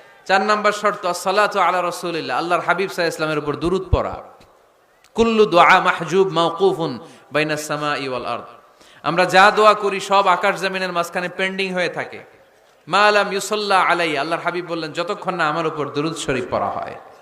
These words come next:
আওয়াজ করে সবাই পড়েন, সাল্লাল্লাহু আলাইহি ওয়াসাল্লাম।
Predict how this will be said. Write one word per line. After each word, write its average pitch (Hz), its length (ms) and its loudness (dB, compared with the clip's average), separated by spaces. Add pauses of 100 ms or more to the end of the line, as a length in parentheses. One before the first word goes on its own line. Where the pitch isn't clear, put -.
(480)
আওয়াজ 170 220 6
করে 165 240 -4
সবাই 160 300 -2
পড়েন, 143 220 -4
সাল্লাল্লাহু 156 1080 6 (1000)
আলাইহি 165 500 6
ওয়াসাল্লাম। 160 800 6